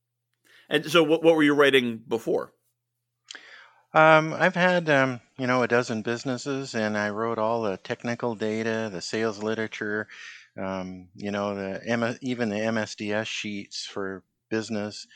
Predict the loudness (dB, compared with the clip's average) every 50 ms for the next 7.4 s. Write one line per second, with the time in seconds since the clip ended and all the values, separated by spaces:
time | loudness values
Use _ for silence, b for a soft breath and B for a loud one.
0 | B B B B B B B B B B B -8 -6 -6 -6 -8 -4 0 2 2
1 | 2 4 2 2 2 0 -4 -8 -8 -8 -8 -8 -6 -6 -6 -6 -6 -4 -2 -2
2 | -2 0 0 -2 -2 -2 -2 -2 -4 -6 -4 -2 -2 -4 -4 -2 0 0 0 0
3 | 0 -6 -8 -6 -4 -4 -4 -4 -6 -8 -8 -8 -8 -8 -6 -6 -6 -8 -10 -12
4 | -14 _ _ -2 0 0 0 -2 -6 -8 -8 -8 -8 -8 -10 -10 -6 -4 -4 -4
5 | -4 -6 -10 -14 -12 -10 -8 -8 -6 -4 -4 -4 -4 -6 -6 -6 -6 -6 -6 -8
6 | -10 -14 -18 -18 B B B B B B B 2 2 2 2 2 2 2 2 2
7 | 0 0 0 -2 -2 -4 -6 -8